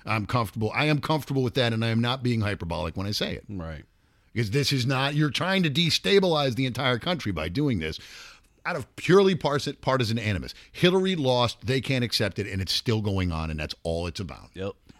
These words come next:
Speaker 1: And, uh, to destabilize or attempt to destabilize the entire nation based on what amounts to electoral butthurt is insane.
Speaker 2: Mm-hmm.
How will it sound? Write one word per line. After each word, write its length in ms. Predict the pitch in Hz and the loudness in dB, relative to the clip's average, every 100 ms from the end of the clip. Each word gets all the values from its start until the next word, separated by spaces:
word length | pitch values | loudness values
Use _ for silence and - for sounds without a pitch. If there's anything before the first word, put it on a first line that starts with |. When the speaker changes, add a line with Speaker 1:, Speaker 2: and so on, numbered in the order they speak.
| _ - | _ -8
Speaker 1:
And, 300 | 101 95 90 | -4 -4 -2
uh, 240 | 90 87 85 | -2 -4 -4
to 180 | - 90 | -4 -4
destabilize 880 | 80 82 - 117 107 104 98 98 80 | -4 -6 -4 -4 -2 -2 -2 -4 -4
or 60 | |
attempt 320 | 80 - 113 | -8 -8 -8
to 80 | - | -8
destabilize 760 | 90 73 107 92 90 85 82 - - - | -8 -4 -2 -2 -2 -2 -4 -8 -16 -10
the 160 | 101 98 | -4 -4
entire 360 | 78 101 98 90 | -4 -4 -2 -2
nation 520 | 92 98 - 78 71 - - - | 0 -2 -2 -4 -8 -12 -20 -10
based 320 | 90 104 98 117 | -4 -2 -2 -2
on 300 | 87 85 80 | -4 -4 -4
what 160 | 90 | -4
amounts 380 | 85 87 107 - | -2 -2 -2 -4
to 200 | - 98 80 | -2 -2 -2
electoral 460 | 78 92 - 95 | -4 -6 -4 -4
butthurt 520 | 71 78 95 104 135 143 - _ _ _ _ | -4 -6 -4 -2 -2 -4 -14 _ _ _ _
is 180 | - 107 | -6 -4
insane. 1000 | 87 87 - 117 101 69 57 90 90 95 | -2 0 0 0 -2 -4 -6 -4 -2 -4
Speaker 2:
Mm-hmm. 140 | - | -4